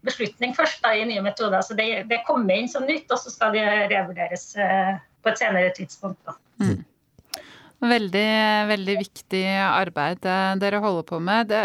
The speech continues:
Speaker 2: jeg ser frem til, ehm, å høre hvordan arbeidet går, eh, videre. Ehm, tusen takk for at dere kunne være med i podcasten, begge to.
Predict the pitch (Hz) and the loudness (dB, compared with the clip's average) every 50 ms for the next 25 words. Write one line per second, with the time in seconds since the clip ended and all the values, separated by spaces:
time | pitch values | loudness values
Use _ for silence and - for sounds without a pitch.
0 | 185 208 240 - - 247 233 - 226 202 196 185 - 226 220 214 220 220 220 220 | 2 0 0 0 -2 -4 -2 0 0 0 0 -2 -2 -2 -2 -2 -2 -2 0 2
1 | 214 214 214 208 214 214 214 208 214 214 214 208 190 - _ _ _ _ _ _ | 2 2 2 2 2 0 0 0 0 0 -2 -2 -4 -8 _ _ _ _ _ _
2 | _ _ _ _ _ _ - - - - 208 220 220 226 226 220 196 180 180 175 | _ _ _ _ _ _ -20 -8 -2 0 2 2 4 4 4 4 2 2 2 0
3 | 196 185 185 185 190 190 196 196 196 185 - 202 202 175 165 165 151 151 160 175 | 0 0 0 0 0 0 0 0 0 2 2 2 0 0 -2 -4 -4 -2 -2 -2
4 | 185 190 190 180 180 180 185 185 185 190 190 190 185 190 190 190 185 165 151 156 | -2 -2 -2 -2 -2 -2 -2 -2 -2 -2 -2 0 0 -2 -2 -2 -4 -4 -2 0
5 | 170 240 285 269 - - - - - - - - _ - 254 262 254 247 247 254 | 2 2 0 0 -4 -14 -20 -20 -20 -20 -20 -14 _ 0 2 4 4 4 4 2
6 | 254 - 254 240 233 - 262 262 285 277 269 - 247 254 262 254 254 - 240 233 | 2 2 0 0 2 2 2 2 2 2 0 -2 -2 0 0 0 2 0 2 2
7 | 233 233 226 233 226 - 240 240 233 233 220 196 185 190 190 202 208 208 208 208 | 4 2 2 0 0 0 0 2 2 4 2 2 2 0 -2 0 0 0 0 0
8 | 208 208 196 - 208 190 - - - 185 185 - - - - 214 208 208 202 208 | -2 -2 -2 -2 -4 -4 -4 -4 -4 -4 -4 -4 -8 -4 -2 -2 0 0 0 0
9 | 208 208 202 196 185 180 196 - 240 254 | 0 0 0 -2 -2 -4 -2 0 0 0